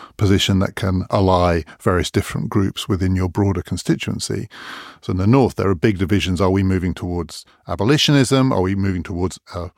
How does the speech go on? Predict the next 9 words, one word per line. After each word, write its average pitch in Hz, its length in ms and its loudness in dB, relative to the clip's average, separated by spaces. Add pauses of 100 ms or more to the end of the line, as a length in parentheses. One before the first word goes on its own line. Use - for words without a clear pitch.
(360)
a - 140 -14
firm 107 360 2
line 110 280 4
on 107 100 4
the 107 60 6
Missouri 107 360 4
Compromise? 127 760 0 (600)
But 131 120 -2
nonetheless, 113 760 4